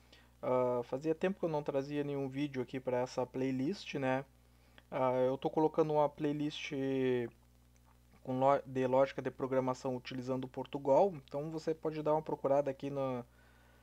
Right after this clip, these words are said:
no meu canal aí, que tem uma playlist zero bala, que todo dia tá saindo vídeo, tá? Ah, mas voltando aqui, esse exercício foi uma dúvida que surgiu,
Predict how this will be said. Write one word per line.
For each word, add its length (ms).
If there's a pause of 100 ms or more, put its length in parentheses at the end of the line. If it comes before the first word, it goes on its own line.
(340)
no 80
meu 160
canal 540
aí, 160
que 80
tem 140
uma 120
playlist 760 (280)
zero 320
bala, 360
que 80
todo 260
dia 180
tá 140
saindo 340
vídeo, 420
tá? 260 (1080)
Ah, 520
mas 260
voltando 480
aqui, 300
esse 300
exercício 600
foi 180
uma 160
dúvida 460
que 100
surgiu, 720